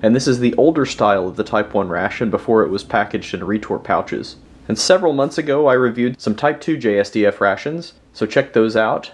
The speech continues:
These are a little bit different because they're obviously packaged in cans, and some of the items inside them are different.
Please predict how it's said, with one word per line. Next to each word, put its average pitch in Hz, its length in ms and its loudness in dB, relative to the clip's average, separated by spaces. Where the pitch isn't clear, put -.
These 120 260 0
are 120 40 2
a 117 60 0
little 180 180 2
bit 151 200 4
different 165 320 0
because 131 300 -2
they're 123 340 2
obviously 110 460 0
packaged 117 420 -2
in 104 80 -2
cans, 131 440 -4
and 123 160 2
some 139 180 2
of 127 60 -2
the 120 140 2
items 110 580 0
inside 110 380 2
them 92 140 -6
are 92 60 -4
different. - 500 -4